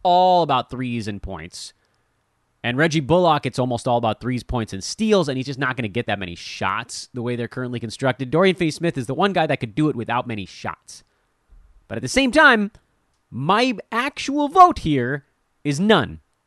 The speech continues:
I don't think any of them make it. They might all end up streamer level.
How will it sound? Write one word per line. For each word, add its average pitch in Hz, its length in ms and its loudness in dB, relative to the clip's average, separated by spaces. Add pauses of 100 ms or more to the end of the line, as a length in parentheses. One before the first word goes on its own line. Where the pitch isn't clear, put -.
(140)
I 151 60 2
don't 202 100 4
think 220 140 4
any 202 160 2
of 113 140 -2
them 98 120 -10
make 87 220 -12
it. 87 80 -16 (1200)
They - 60 -10
might 165 180 2
all 160 160 4
end 139 140 0
up - 100 -4
streamer 90 380 -6
level. 80 300 -10